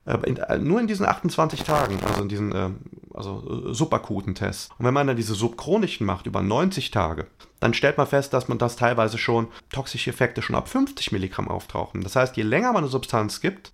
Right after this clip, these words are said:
desto wahrscheinlicher ist der Wert niedriger, der zu einem Schadeffekt führt. Und dieses generelle Verhältnis, das versuche ich ja so ein bisschen so, äh, auszudrücken.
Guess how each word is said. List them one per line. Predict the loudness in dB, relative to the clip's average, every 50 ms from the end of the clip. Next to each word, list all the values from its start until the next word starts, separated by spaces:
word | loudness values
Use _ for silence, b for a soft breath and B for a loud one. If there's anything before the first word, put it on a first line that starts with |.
| _ -8 -8
desto | -6 -4 0 2 2 2 2 0 -8 -20 _ _ _ -6
wahrscheinlicher | -4 -2 0 2 2 2 4 2 0 -2 0 2 2 2 0 0 -2
ist | -6 -6 -2 0
der | 0 2 4
Wert | 4 2 2 2 -2 -10 -8
niedriger, | -6 -4 -2 2 2 0 0 2 2 2 4 4 4 4 2 0 -4 -10 _ _ -2
der | 2 2 2 2 2
zu | 0 -2
einem | -2 0
Schadeffekt | 2 2 2 2 0 -2 -4 -6 -8 -8 -8
führt. | -10 -8 -6 -6 -8 -10 _ _ _ _ _
Und | -2 0 0 2
dieses | 2 2 2 2 0 2
generelle | 2 2 4 4 4 4 4
Verhältnis, | 2 2 2 4 4 2 2 -2 -6 -4
das | -6 -6 -2
versuche | 0 0 0 -2 -2
ich | 0 0
ja | 0 2
so | 2
ein | 0
bisschen | 0 0 0 2 0 2
so, | 2 2 2 0 0 -4 -6
äh, | -4 -4
auszudrücken. | -2 0 0 -2 -2 -2 -4 -6 -4 -4 -6 -4 -6 -8 -10